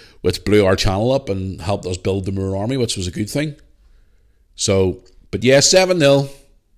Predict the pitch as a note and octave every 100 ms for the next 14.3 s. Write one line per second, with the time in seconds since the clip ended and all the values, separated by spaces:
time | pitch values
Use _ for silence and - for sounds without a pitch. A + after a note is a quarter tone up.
0 | _ _ _ _ _ _ _ _ _ -
1 | D3 E3 E3 D3+ D3+ D3+ D3 C3+ B2+ C3
2 | C#3 C#3 C#3+ B2 B2 C3 B2 G#2 G#2 A2
3 | - - - _ _ _ _ _ _ -
4 | F#2+ G2 G2+ G2 G2 - _ _ _ A2+
5 | B2 A#2+ A#2 A2 G2 A2 A2 G2+ - G#2
6 | G2+ G#2 F#2 A2 G#2+ G#2 G#2 G2+ - G2+
7 | G2+ G2 G#2 G2 G2+ G2+ G2+ F#2+ F#2+ F#2
8 | F#2 F#2 F2+ - - A2 G#2+ G#2+ G#2+ -
9 | _ _ - A2 A2+ - F2 E2 D#2 D#2
10 | - _ _ _ _ _ _ _ _ -
11 | F#2 F#2 F2+ F2+ F2 F#2 F#2+ G2 F#2 -
12 | F#2+ G2 F#2 G2+ F#2+ F#2+ G2 F#2 - G2+
13 | - F#2 F#2+ - F#2 - G2 - F#2 A2+
14 | G2 -